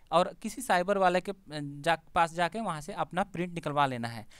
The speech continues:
तो इस तरीके से कि आप, अगर आप पेंडिंग और प्रमोट है तो आप अपना फॉर्म फिल कर सकते हैं।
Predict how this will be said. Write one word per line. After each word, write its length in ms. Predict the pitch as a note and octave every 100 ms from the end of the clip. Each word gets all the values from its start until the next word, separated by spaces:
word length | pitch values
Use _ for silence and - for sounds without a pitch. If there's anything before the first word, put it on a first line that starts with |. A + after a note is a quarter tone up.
| - -
तो 60 |
इस 180 | A3+ A#3
तरीके 260 | B3 A3+ A#3
से 180 | B3
कि 160 | B3 A3+
आप, 220 | F3 F3
अगर 140 | F#3 G3+
आप 140 | G3
पेंडिंग 300 | F#3+ F#3 G#3+
और 80 | G#3+
प्रमोट 400 | F#3 E3+ F3 G#3+
है 80 | G3
तो 80 | G3
आप 200 | D3 D3+
अपना 160 | D#3 E3
फॉर्म 300 | - D#3+ F#3+ -
फिल 160 | D3+ D3
कर 160 | C#3+
सकते 360 | C3 B2 - B2+
हैं। 160 | B2